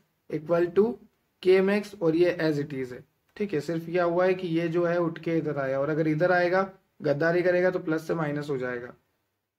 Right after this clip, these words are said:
तो आप यहाँ पे देख सकते हैं, ये हो गया वन by माइनस वन by वी मैक्स, और ये हो गया के एम by वी मैक्स, और ये हो गया वन by एस। अब वी मैक्स से वी मैक्स कट गया, ठीक है, तो बचा क्या,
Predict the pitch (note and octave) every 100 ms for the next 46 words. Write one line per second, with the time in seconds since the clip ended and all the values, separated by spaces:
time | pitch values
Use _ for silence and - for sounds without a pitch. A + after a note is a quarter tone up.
0 | - E3 F3 F3+ F3 F#3 F3+ F#3+ F#3 G3
1 | G3 G3 F#3 F3 E3 F#3+ F3 E3+ F3 F3+
2 | E3+ E3 E3 F#3 F#3 - _ D#3 D#3 D#3+
3 | E3+ E3 E3 G3+ - - _ - D#3 D#3+
4 | D#3 F3+ F3+ E3 E3 E3+ E3+ E3+ E3+ F3+
5 | G3 - - D3+ D#3 D3 E3+ D3+ C#3+ C#3+
6 | C3 C3 B2 - _ _ _ _ _ _
7 | D#3 D#3 F3+ F#3+ G3+ G#3+ G3 F#3+ F#3+ F#3+
8 | D3+ B2+ B2 B2 - _ _ _ _ _
9 | G3 G3 G#3 G3+ - _ _ _ F3+ F#3+
10 | F#3+ G#3 G#3 G#3